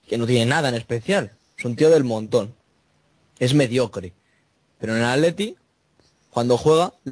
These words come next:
le echa muchísimos huevos y le salen bien las cosas, da juego al equipo, da patadas a los contrarios, eh, pero siempre marca un gol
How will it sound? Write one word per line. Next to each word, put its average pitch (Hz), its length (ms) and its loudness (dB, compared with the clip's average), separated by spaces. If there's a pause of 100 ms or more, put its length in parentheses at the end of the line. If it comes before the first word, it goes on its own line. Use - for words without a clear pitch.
(320)
le 139 80 2
echa 147 300 -4
muchísimos 156 520 0
huevos 214 380 0 (260)
y 117 80 0
le 113 60 2
salen 160 220 2
bien 151 100 0
las 123 140 0
cosas, 175 320 0
da 131 120 0
juego 135 200 2
al 131 80 4
equipo, 156 420 -2 (320)
da 127 160 0
patadas 131 340 0
a 139 60 -2
los 123 100 -2
contrarios, 160 540 -2 (880)
eh, 135 760 2 (760)
pero 135 440 0 (200)
siempre 160 380 -2
marca 156 260 -2
un 147 140 -4
gol 190 380 4